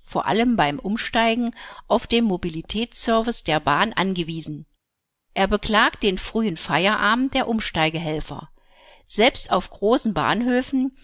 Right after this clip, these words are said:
wird nach zweiundzwanzig Uhr keine Hilfe mehr angeboten. Herr Neubauer weist darauf hin,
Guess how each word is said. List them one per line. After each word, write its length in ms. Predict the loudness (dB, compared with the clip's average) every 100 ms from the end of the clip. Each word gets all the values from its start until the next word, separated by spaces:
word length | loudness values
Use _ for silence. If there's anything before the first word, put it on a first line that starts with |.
| -20 -4
wird 180 | 0 2
nach 180 | 0 0
zweiundzwanzig 1000 | -2 0 2 0 0 -2 -2 -2 -6 -4
Uhr 240 | -2 -2
keine 320 | 0 -2 -2
Hilfe 320 | 0 0 2
mehr 180 | 2 2
angeboten. 720 | 0 0 -2 -2 -4 -6 -16 _ _ _ -20 -20 -16
Herr 140 | -6 -2
Neubauer 600 | 4 4 6 6 4 4
weist 360 | 2 2 0
darauf 280 | -2 -2 -4
hin, 320 | 0 0 -2